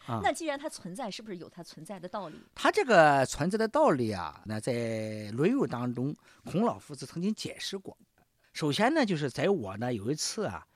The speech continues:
Speaker 1: 去问孔老夫子，说：“老夫子啊，你看这个父亲守孝三年啊，三年之上啊，我觉得时间有点长了。”在我呢，怎么去和老夫子说这个话呢？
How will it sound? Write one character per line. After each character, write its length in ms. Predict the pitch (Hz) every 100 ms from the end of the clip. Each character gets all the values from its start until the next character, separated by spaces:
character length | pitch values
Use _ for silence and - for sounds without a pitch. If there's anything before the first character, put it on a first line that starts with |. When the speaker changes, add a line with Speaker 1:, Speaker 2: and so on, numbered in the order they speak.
| -
Speaker 1:
去 100 | -
问 240 | 139 247 127
孔 180 | -
老 140 | 101 92
夫 160 | -
子， 160 | 98 - _ _ _ _ _ - - _ -
说 120 | -
：“老 160 | 143
夫 160 | 98 170
子 200 | 127 104
啊， 240 | 90 - _ -
你 100 | 127
看 240 | - 143
这 100 | 120
个 600 | 110 104 98 92 87 85 -
父 320 | - - 196
亲 160 | - 110
守 140 | -
孝 140 | 151
三 260 | 107 147 175
年 180 | 110 82
啊， 280 | 98 95 - _ _ _
三 320 | - - 196
年 240 | 185 98 123
之 120 | 165
上 340 | - - 185
啊， 160 | 98 - _ _ _ _ -
我 160 | -
觉 180 | 98 139
得 80 | 135
时 160 | - 147
间 140 | 113
有 80 | 110
点 160 | 104 -
长 400 | - - - 139
了。” 80 | 143 _ _ _ _ _ _ _ _ -
在 220 | 202 269
我 220 | 190 135
呢， 200 | 170 196
怎 160 | - 151
么 100 | 269
去 140 | 202
和 160 | - 143
老 180 | 120
夫 140 | 120 131
子 100 | 170
说 160 | -
这 60 | 120
个 80 | 101
话 240 | - 123
呢？ 220 | 98 82